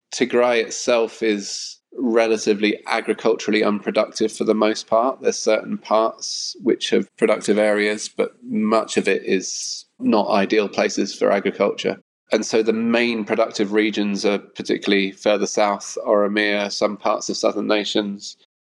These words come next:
and parts of Amhara. The strategy was relatively uniform, at least highlands settled agricultural areas, 'cause there's another divide within Ethiopia between the highland regions, which are dominated by settled agriculture, and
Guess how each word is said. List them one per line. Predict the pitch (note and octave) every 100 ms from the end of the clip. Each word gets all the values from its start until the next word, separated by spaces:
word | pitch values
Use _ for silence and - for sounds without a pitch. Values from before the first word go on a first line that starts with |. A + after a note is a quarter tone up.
| -
and | A#2 G2 G2+
parts | - G#2 -
of | G#2+
Amhara. | G2+ G2 A2+ A2+ G#2 G2+ - _ _ _ -
The | C#3+
strategy | - - F3 F3+ D3+ C3+ B2+
was | A#2 A2 A#2
relatively | B2+ B2+ B2+ A#2 A#2
uniform, | A2+ A#2 B2 B2+ - B2+ B2 A#2+ A#2 - _ -
at | G#2+
least | A#2 G#2+
highlands | - A2+ A2+ A2 G#2+ G#2
settled | - A2+ - A2+ G#2+
agricultural | - G#2+ G#2+ A#2 A2 - G2+
areas, | G2 G2 G2 F#2 -
'cause | G#2+
there's | G2+ G2
another | A2+ A2
divide | G2+ G2+ G#2 G2+ G2
within | G#2 G2+
Ethiopia | G#2 G2+ G#2 G2
between | G2+ - G2+ G2 - _ _ -
the | G#2+
highland | - B2 A#2+ A2
regions, | G#2+ A2 G#2+ G#2 G2
which | A#2 G2
are | G2
dominated | G#2 G#2 G2+ G2+ G2+
by | G2+
settled | G2 - G#2 G#2
agriculture, | G2 G2+ G2 G#2+ G#2 - G#2
and | G2 G2 F#2+